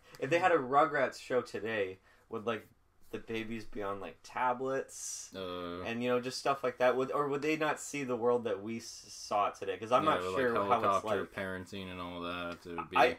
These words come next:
Speaker 1: I think it, it might have a shot as, like, I mean, if it was all new babies, actually. If it
Speaker 2: Mm.
Speaker 1: was, because you can't really bring back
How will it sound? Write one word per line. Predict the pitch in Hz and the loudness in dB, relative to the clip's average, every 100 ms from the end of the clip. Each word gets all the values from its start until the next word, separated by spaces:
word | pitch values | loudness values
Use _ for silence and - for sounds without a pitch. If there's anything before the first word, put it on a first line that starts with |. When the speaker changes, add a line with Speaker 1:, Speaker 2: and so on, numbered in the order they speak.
| _ | _
Speaker 1:
I | 135 185 | 6 6
think | - 262 | 4 -4
it, | 240 180 - | 0 0 0
it | 139 | 0
might | 127 139 | 2 0
have | 151 147 | 0 -2
a | 127 | -2
shot | - 113 117 120 - - - _ _ _ _ _ | -2 2 4 4 0 -10 -20 _ _ _ _ _
as, | 113 110 107 104 | 0 0 0 -4
like, | 110 104 98 - _ _ _ _ _ _ _ _ _ _ _ - | -2 0 -2 -8 _ _ _ _ _ _ _ _ _ _ _ -4
I | 127 | -2
mean, | 139 135 | 0 -2
if | 139 143 | -2 -2
it | 151 | 0
was | 135 135 | 0 4
all | 139 139 | 4 4
new | 131 127 113 | 0 -2 -2
babies, | 98 104 104 85 - 87 - - | -2 -2 -2 -8 -14 -18 -18 -8
actually. | 87 - - 90 90 - _ - - 101 95 | -8 -8 -12 -14 -16 -20 _ -20 -16 -10 -6
If | 95 | 0
it | |
Speaker 2:
Mm. | 135 | 0
Speaker 1:
was, | 127 | 0
because | - 120 - 139 | -4 -8 -4 -4
you | 151 | -6
can't | - 196 165 | -6 -6 -2
really | 160 120 | 0 -2
bring | - 113 113 101 | -4 -8 -6 -4
back | 92 98 101 | 0 0 -2